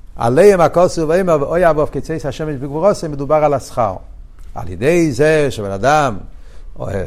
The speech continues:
נעלבים ואינו מועלבים, אה, הוא לא מתחצף, הוא לא מזלזל, הוא לא, לא מחזיר, כן, את השאלה השני, חי-, שומר חרפוסו ואינו משיבים, אז מה השכר? השכר הוא, "ואוי אבוב כציס השמש בגבורתו".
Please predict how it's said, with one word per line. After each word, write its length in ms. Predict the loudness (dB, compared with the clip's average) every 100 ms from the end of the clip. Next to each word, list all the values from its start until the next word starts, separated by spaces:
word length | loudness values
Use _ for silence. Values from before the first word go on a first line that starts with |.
| -4
נעלבים 540 | 0 6 8 8 4 0
ואינו 280 | 0 0
מועלבים, 460 | 0 2 2 0 -6 -8 -14 -14 -14 -12 -8 -2
אה, 360 | 0 2 0 -2 -10 -14 -8
הוא 100 | -2
לא 80 | -2
מתחצף, 500 | -2 -2 6 6 6
הוא 80 | 4
לא 140 | 2
מזלזל, 500 | 4 4 4 6 6
הוא 100 | 6
לא, 340 | 2 2 2 2
לא 200 | 2 2
מחזיר, 680 | 0 -2 -4 -2 0 0 0
כן, 260 | 0 0 0 -6 -14 -14 -12 -6
את 60 |
השאלה 280 | -4 -2 -2
השני, 440 | -2 -2 0 -2 -4 -12 -14 -12 -2
חי-, 360 | 4 4 4 2
שומר 260 | 0 0 2
חרפוסו 540 | 0 4 6 6 4
ואינו 200 | 2 0
משיבים, 640 | -2 0 2 2 0 -4 -8 -12
אז 140 | -2
מה 200 | 4 4
השכר? 540 | 2 4 8 8 8 4
השכר 400 | 2 4 6 8
הוא, 420 | 8 8 8 8
"ואוי 260 | 8 8 10
אבוב 200 | 8 6
כציס 320 | 4 4 4
השמש 320 | 2 2 2
בגבורתו". 540 | 2 2 6 4 4